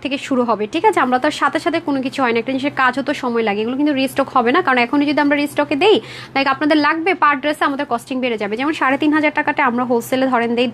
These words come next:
আঠাশশো আশি টাকা বা আর একটু কমে, সেটার উপরে ধরে দেবো আজকে আমরা অফার, কিন্তু রিস্টক হবে না। একটা স্লিভের মধ্যে এখানে পার্ট আছে আপনার এক, দুই, তিনটা পার্ট, ঠিক আছে? আর প্যান্ট তো আছে, আর ওড়নাতেও পার্ট ছিল চারটা পার্ট। আর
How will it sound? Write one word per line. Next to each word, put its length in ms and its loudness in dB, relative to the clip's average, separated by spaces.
আঠাশশো 300 -2
আশি 200 0
টাকা 340 2
বা 80 4
আর 80 2
একটু 180 -6
কমে, 260 0
সেটার 280 2
উপরে 200 2
ধরে 280 2
দেবো 120 2
আজকে 300 0
আমরা 120 4
অফার, 380 2
কিন্তু 220 -2
রিস্টক 380 -4
হবে 200 4
না। 80 0
একটা 220 -4
স্লিভের 440 0
মধ্যে 200 0
এখানে 220 0
পার্ট 300 2
আছে 180 -4
আপনার 200 -2
এক, 340 2
দুই, 280 0
তিনটা 320 4
পার্ট, 300 0
ঠিক 180 0
আছে? 160 -4
আর 220 2
প্যান্ট 260 2
তো 40 4
আছে, 300 2
আর 60 2
ওড়নাতেও 440 0
পার্ট 200 2
ছিল 160 0
চারটা 400 -2
পার্ট। 280 2
আর 120 2